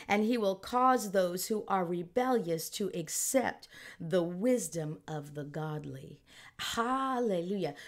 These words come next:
We need to start speaking these words out too. So when we think about the harvest and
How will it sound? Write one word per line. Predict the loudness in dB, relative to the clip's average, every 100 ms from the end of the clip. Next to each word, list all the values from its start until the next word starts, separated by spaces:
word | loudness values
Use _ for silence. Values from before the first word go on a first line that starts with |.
| -8
We | -2 0 0
need | -2 -4
to | -4 -4
start | 0 0 0
speaking | -4 -2 -2 0 -2 -2 0
these | 2 2 0
words | 0 0 0 -2 -6 -6
out | -4 -4 -8 _ -10
too. | -6 -6 -8 -14 _ _ _ _ _
So | -2 4 6 6 0 -2
when | 2 4 2
we | 0 -2 -2
think | 4 6 6
about | 0 2 2 0 -2
the | -4
harvest | 0 2 2 2 -2 -4 -4
and | -6